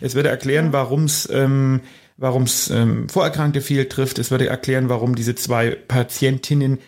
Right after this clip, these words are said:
Speaker 1: nach Kaiserschnitt gestorben sind, die sehr viel Blut verloren haben. Ähm, weil das
Speaker 2: Mhm.
Speaker 1: hätte theoretisch, wenn das so wäre, konjunktiv zwei Effekte. Ähm, nämlich den, dass, ähm, das Hämoglobin nicht mehr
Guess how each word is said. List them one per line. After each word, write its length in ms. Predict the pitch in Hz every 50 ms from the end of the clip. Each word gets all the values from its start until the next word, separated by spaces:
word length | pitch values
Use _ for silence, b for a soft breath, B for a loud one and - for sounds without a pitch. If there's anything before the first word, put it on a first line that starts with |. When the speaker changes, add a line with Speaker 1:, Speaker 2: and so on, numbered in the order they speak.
| B B
Speaker 1:
nach 360 | 139 131 123 120 117 110 - - - _ _
Kaiserschnitt 880 | - - 135 127 123 135 147 156 151 147 143 - - 156 175 170 - - - _ _ _
gestorben 480 | - 165 143 - - 156 156 147 151 151
sind, 240 | 143 147 147 147 147 B B B B B _
die 320 | - 135 131 123 123 123 B B B B B
sehr 140 | - 131 107
viel 100 | 120 110
Blut 220 | 139 151 180 165 -
verloren 360 | 131 117 117 113 113 113 117
haben. 200 | 120 135 117 - B B B B B B B B
Ähm, 360 | - 135 131 131 135 131 127 -
weil 220 | 131 127 123 135 135
das 200 | 139 - - -
Speaker 2:
Mhm. 20 | - 131
Speaker 1:
hätte 340 | 151 170 - 175 151 -
theoretisch, 560 | - 147 143 139 135 135 151 151 147 120 110 120
wenn 140 | 127 127
das 160 | 135 135 - -
so 280 | 123 110 113 113 113
wäre, 460 | 120 135 139 147 165 160 - 117 113
konjunktiv 540 | - - - 147 151 143 123 - - - -
zwei 240 | - - 123 131 -
Effekte. 480 | - - - 160 - - - 123 113 - B B B B B B B B B B
Ähm, 400 | 139 139 135 135 135 135 135 -
nämlich 420 | - 147 143 143 147 143 139 - -
den, 420 | 147 139 139 156 175 180 175 - - -
dass, 560 | - - 147 139 139 - - - - - -
ähm, 760 | - 139 139 131 131 131 127 127 127 123 120 - - - - -
das 160 | - 135 - -
Hämoglobin 760 | 143 143 147 147 131 127 117 127 139 156 175 180 175 - -
nicht 240 | - 143 147 143 147
mehr 320 | 147 139 131 127 - -